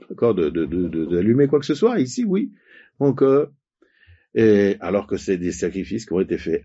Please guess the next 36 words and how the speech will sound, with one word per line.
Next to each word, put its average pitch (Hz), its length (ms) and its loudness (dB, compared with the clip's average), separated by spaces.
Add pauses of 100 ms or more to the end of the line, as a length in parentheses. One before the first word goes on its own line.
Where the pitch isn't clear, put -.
(120)
avant 90 400 0
Shabbat. 247 360 -4 (1200)
Donc 73 140 -12
c'est - 120 -14
ça 156 140 4
le 110 220 4
chidouche, - 480 0 (800)
le 104 100 2
deuxième 117 260 4
chidouche. - 380 -20 (520)
Donc 147 100 -4
maintenant, 202 500 4
la 143 180 2
Gemara, 151 400 -2
elle 143 80 0
va 143 300 -2 (320)
essayer 131 240 2
de 117 80 4
comprendre 113 520 -2
ce - 260 -18
qui - 80 -10
se - 120 -12
passe. - 220 -18
Maïka 196 300 0
Mashmalan, 87 340 -6
qu'est-ce - 160 -4
qu'il 196 120 0
est 170 40 2
venu 156 160 0
nous 143 160 0
enseigner, 117 540 0
Bar 101 260 -2
Kappa ? - 400 -6 (880)
Voici 110 300 2
que 107 160 4
Tanina, 254 340 0